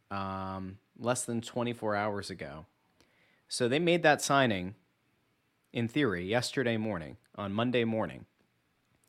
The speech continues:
And Couturier suffered the injury last week. And so I know that the signing, or, like, the idea of bringing him in on a P T O initially kind of had some people scratching their heads. Now, it, it wouldn't be beyond Chuck Fletcher to go bargain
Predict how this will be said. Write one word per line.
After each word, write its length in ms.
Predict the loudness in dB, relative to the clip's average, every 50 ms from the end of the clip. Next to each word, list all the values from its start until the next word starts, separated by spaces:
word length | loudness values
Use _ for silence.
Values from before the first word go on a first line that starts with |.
| -20 _ _ _ _ _ _ _ -6
And 360 | -2 0 0 2 0 0 -2
Couturier 460 | -2 -2 2 4 6 6 8 6 6
suffered 300 | 6 4 2 2 0 -2
the 100 | 0 0
injury 280 | 0 0 0 -2 -4 -4
last 360 | -4 -4 -4 -6 -6 -8 -8
week. 320 | -8 -8 -8 -10 -16 -20 _ _ _ _ _ _ _ -20 -20 -20 -20 _ _ _ _ -6
And 180 | -4 -2 -2 0
so 520 | 0 4 6 6 8 8 6 4 2 -2 -6 _ _ _ 0
I 80 | 2 4
know 240 | 6 8 8 8 8
that 200 | 6 4 2 2
the 120 | 2 4
signing, 580 | 4 4 6 8 8 10 10 8 6 4 0 -4
or, 100 | -4 -2
like, 280 | -2 -2 -2 -2 -4
the 140 | -2 0 2
idea 260 | 2 2 2 2 2
of 40 | 2
bringing 240 | 2 2 2 2 2
him 120 | 2 2
in 100 | 2 4
on 160 | 2 2 2 0
a 40 |
P 200 | -4 -4 -4 -4
T 320 | -4 -4 -2 0 2 4 4
O 140 | 4 2 0
initially 560 | -2 0 0 2 0 0 -2 -4 -4 -6 -6
kind 260 | -4 -4 -2 -2 -2
of 180 | -4 -8 -10 -14 _ _ _ _ _ _
had 180 | -2 -2 0 0
some 120 | -2 -2
people 220 | -2 0 0 0 0
scratching 440 | 2 6 6 6 6 6 2 -4 -4
their 120 | -6 -6
heads. 420 | -6 -6 -6 -6 -6 -6 -4 -2
Now, 180 | 0 0 2 2
it, 160 | 0 0 -2 -8 -20 -20 -20 _ -2
it 160 | 0 0 2
wouldn't 280 | 4 6 6 6 6 6
be 140 | 6 6 8
beyond 380 | 8 8 8 8 8 8 6
Chuck 240 | 4 4 2 2 2
Fletcher 320 | 0 0 0 0 0 0 -2
to 80 | 0
go 200 | 2 2 2 2
bargain 640 | 2 2 4 4 4 4 4 2 2 0 0 -2